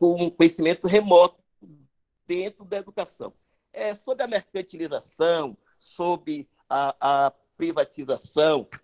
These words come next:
eu acho que nós temos diversos elementos nós podemos analisar. Eu queria, eh, me ater, quando disse que, sobre a reforma do ensino médio. Olha, foi aprovado a lei da terceirização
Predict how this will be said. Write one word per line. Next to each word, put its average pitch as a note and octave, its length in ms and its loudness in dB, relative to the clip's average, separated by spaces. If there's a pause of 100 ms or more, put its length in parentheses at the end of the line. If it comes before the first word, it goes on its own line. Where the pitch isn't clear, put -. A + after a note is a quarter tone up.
(120)
eu G#3+ 160 6
acho F3+ 240 4
que G3+ 100 -12
nós F#3+ 180 -8
temos F#3+ 240 -16
diversos F#3+ 840 -4
elementos D3+ 720 -8 (400)
nós F3 160 -4
podemos D#3+ 300 -10
analisar. F3 520 -4 (320)
Eu A#3+ 180 2
queria, F#3 540 -2 (120)
eh, C#3+ 240 -2
me D#3 120 2
ater, D#3+ 420 0
quando C#3 160 -10
disse C3+ 220 -18
que, C#3 260 -6 (100)
sobre F3 200 2
a E3+ 40 6
reforma E3 540 0
do E3 80 -4
ensino E3+ 320 -8
médio. C3 280 -2
Olha, A2+ 160 0
foi A#3 140 4
aprovado E3 760 0 (240)
a E3+ 120 -4
lei F3 380 -6
da E3 180 -6
terceirização D#3+ 1040 -8